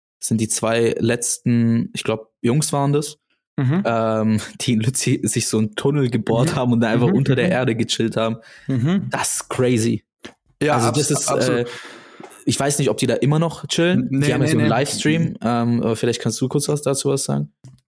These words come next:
Speaker 2: Ja, die sind, äh, raus, also waren tatsächlich die letzten beiden Aktivisten, die dann geräumt wurden. Und die waren vier Tage und Nächte in diesem Tunnel oder in diesem Loch, möchte ich fast sagen. Also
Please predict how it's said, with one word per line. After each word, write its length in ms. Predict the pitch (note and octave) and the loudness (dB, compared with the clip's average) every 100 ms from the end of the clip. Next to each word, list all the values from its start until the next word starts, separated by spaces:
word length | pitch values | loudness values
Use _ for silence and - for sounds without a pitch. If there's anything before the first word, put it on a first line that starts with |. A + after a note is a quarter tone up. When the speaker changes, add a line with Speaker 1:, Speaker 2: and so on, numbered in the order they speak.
| _ _ _ | _ _ _
Speaker 2:
Ja, 240 | C3 B2 C#3+ | -2 0 0
die 80 | C#3+ | 0
sind, 280 | E3 D#3+ | 0 0
äh, 60 | D3 | 2
raus, 560 | C#3 B2+ C3 F3 A3 C3+ | 0 0 0 2 0 0
also 360 | C3+ C#3+ B2+ | 0 0 0
waren 320 | C#3+ D3+ D3+ | 0 0 -2
tatsächlich 520 | - D3+ F3+ F3+ F3+ F3+ | -4 -2 0 0 -2 0
die 120 | C#3 | 0
letzten 560 | C3 F3+ - - F3+ | 0 0 -4 -2 -2
beiden 400 | D3+ D3+ D#3+ F3 | 0 2 2 0
Aktivisten, 600 | C#3 C#3+ D#3+ E3 F3+ - | 0 -2 0 0 -2 -2
die 60 | D#3 | 0
dann 200 | D3 C#3+ | 0 0
geräumt 380 | C3 C#3+ F3 E3 | 0 0 0 0
wurden. 300 | E3+ F3 F3+ - - - - | 0 0 -2 -6 -12 -14 -6
Und 160 | C#3+ C3+ | -2 0
die 80 | |
waren 360 | C#3+ D3+ E3+ D3+ | 0 0 0 -2
vier 600 | - - F3 F#3 G3 F#3+ | -6 -4 0 2 2 0
Tage 460 | E3+ E3 D#3+ E3+ D#3+ | 0 0 0 0 0
und 160 | D3 | 0
Nächte 380 | D3 D3+ D#3+ F#3 | 0 -2 -2 -2
in 240 | F3+ D#3+ D3+ | 0 0 0
diesem 380 | C3+ C#3 B2 | 0 0 0
Tunnel 400 | B2 E3 F3+ G3 | 0 0 2 2
oder 200 | F#3 D3 | 2 2
in 80 | C3 | 0
diesem 200 | B2+ B2 | 0 0
Loch, 360 | A#2 C#3 F3 - | 2 2 0 0
möchte 300 | E3 E3+ F3+ | 0 0 -4
ich 80 | - | -4
fast 240 | E3 D3+ | -6 -2
sagen. 320 | D#3 D3+ E3 | -2 0 0
Also 300 | C#3+ A#2+ A2+ | 0 0 -2